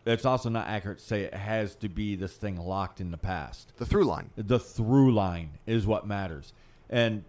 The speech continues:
Speaker 1: people will say, "Our gods have been sleeping and they're waking up." No, our gods have been with us and awake the entirety of the time.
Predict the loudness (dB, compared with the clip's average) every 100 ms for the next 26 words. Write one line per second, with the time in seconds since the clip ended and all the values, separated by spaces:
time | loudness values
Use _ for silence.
0 | -4 2 4 8 8 6 4 0 -2 -14
1 | -8 0 2 6 8 8 6 4 4 2
2 | 0 0 0 0 -2 -2 0 0 0 0
3 | -2 -2 -2 0 2 6 6 6 2 2
4 | 0 2 2 2 -2 -2 -6 -2 0 2
5 | 0 0 -2 -2 -2 0 2 2 0 0
6 | -2 0 0